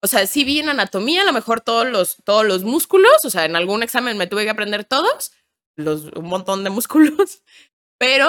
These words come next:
no de que no te ibas de que, "ay, apréndete los nervios", y apréndete, o sea, porque en realidad es que eso nosotros no lo utilizamos tanto. O sea, a lo mejor sí me aprendí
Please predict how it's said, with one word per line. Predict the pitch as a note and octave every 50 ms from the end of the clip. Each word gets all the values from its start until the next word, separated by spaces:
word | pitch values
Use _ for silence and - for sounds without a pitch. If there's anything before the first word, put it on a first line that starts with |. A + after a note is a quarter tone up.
| F#4+ G4+ -
no | G#3+ G#3+ G#3+ G#3+ G3+ G3+ G#3 G3+
de | A3 A3+
que | - - G#3 F3+ E3+ D#3+ C#3 F3
no | F#3 F#3+ F#3
te | - G3
ibas | G#3 G3 G3 G3+ G3
de | F#3+ F#3
que, | - E3+ - -
"ay, | A3 A3+
apréndete | G#3+ G#3+ A3+ A3 A#3 A3+ - A#3+
los | G3+ F3 F3
nervios", | F3+ F#3 F#3 F3+ F3 D#3 C3+ A2+ - -
y | F3+
apréndete, | F3 F3+ F#3 F#3 G3 G#3 G3+ F#3 -
o | -
sea, | - F#3
porque | - F3+ F3 F#3
en | F3 F3
realidad | F3+ F3+ F#3 F#3 F#3 G3
es | F#3+ -
que | - G3+
eso | F#3 - G3
nosotros | F#3+ F3+ F3 F#3 F3 F3+ F#3 F3+ F3 E3+ -
no | F3+ F3 E3+ E3+
lo | E3+ E3+
utilizamos | F3 - E3 D#3 D3 - D3 C#3+ D3+ D3+ - -
tanto. | - F#3 F#3 F#3+ E3 C3+
O | - _ _ _ _ _ _ -
sea, | E3 F3
a |
lo | - F3
mejor | F#3 F3 F#3+ G#3 F#3+
sí | - A3+
me | G#3 G#3
aprendí | G3+ G3+ F#3 F3+ F3+ F3+ F3+ F#3 F#3 F3+ F3+ E3+ -